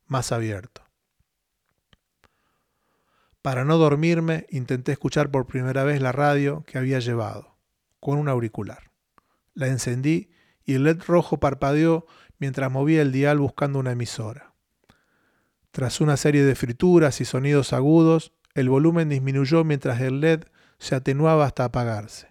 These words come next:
No supe qué pensar porque le había puesto pilas nuevas, de larga duración, antes de viajar. "Se descargaron las pilas", dijo Claudio. "Suele suceder, pero no las tires porque después te van a servir".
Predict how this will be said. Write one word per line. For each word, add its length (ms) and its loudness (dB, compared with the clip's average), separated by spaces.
No 100 2
supe 300 0
qué 100 -2
pensar 460 2
porque 260 -4
le 60 -2
había 240 0
puesto 320 -4
pilas 260 -2
nuevas, 520 -4
de 140 -6
larga 240 -2
duración, 600 -2
antes 300 -4
de 100 -4
viajar. 520 -10
"Se 160 -2
descargaron 440 4
las 140 6
pilas", 640 0
dijo 300 -4
Claudio. 600 -4
"Suele 300 6
suceder, 480 4
pero 200 0
no 100 0
las 160 2
tires 240 2
porque 280 -2
después 280 -2
te 100 -2
van 160 0
a 60 -4
servir". 480 -8